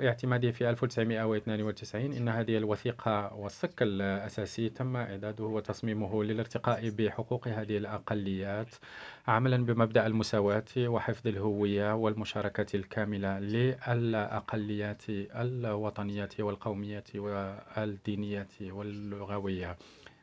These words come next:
وقبل عشرين سنة لقد أرسينا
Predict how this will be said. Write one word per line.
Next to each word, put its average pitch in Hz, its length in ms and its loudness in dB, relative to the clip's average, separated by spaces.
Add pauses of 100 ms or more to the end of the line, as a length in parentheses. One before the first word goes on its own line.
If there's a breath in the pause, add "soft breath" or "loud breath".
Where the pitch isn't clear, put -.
(120)
وقبل 120 960 6
عشرين 123 880 2
سنة 101 500 0
لقد 113 640 0 (1400 loud breath)
أرسينا 117 600 8